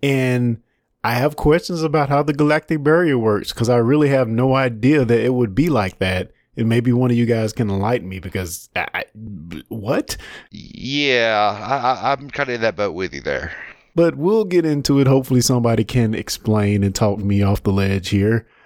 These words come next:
Speaker 1: But let's start off by asking the question, who the hell is Kovich?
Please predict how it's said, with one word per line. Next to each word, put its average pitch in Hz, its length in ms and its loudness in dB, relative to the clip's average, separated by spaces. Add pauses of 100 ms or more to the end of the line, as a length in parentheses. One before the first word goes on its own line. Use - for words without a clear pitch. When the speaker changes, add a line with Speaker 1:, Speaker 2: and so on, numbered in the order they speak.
(180)
Speaker 1:
But 147 180 2
let's 185 220 0
start 147 320 0
off 117 340 0
by 104 220 0
asking 107 480 -2
the 104 80 0
question, 107 560 0
who 180 200 4
the 170 140 2
hell 107 240 -2
is 92 100 -8
Kovich? 95 600 -2